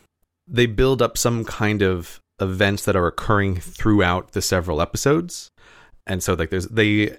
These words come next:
end up with ongoing stories that take place over the course of the season. But because, because, like you said, they're coming back into work, it's the start of a brand new season. It's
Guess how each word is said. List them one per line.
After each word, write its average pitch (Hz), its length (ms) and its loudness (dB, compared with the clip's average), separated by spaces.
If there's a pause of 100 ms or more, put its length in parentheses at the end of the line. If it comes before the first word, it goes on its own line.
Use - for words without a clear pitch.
end 131 260 2
up 110 220 2
with 98 200 0 (120)
ongoing 98 640 2
stories 85 440 -4
that - 140 -8
take 80 200 -8
place 82 260 -6
over 82 200 -4
the 80 80 -6
course 90 300 -4
of 82 80 -10
the 78 80 -8
season. 139 420 0 (480)
But 101 340 0
because, 131 760 2 (320)
because, 123 240 0
like 120 160 0
you 110 40 -4
said, 98 200 0
they're 90 100 2
coming 127 400 0
back 98 300 0
into 90 200 -2
work, 73 360 -2
it's - 160 -10
the 82 100 -8
start 107 400 2
of 95 80 -4
a 98 60 -6
brand 85 320 -2
new 82 100 -4
season. 76 540 -8
It's 87 240 -8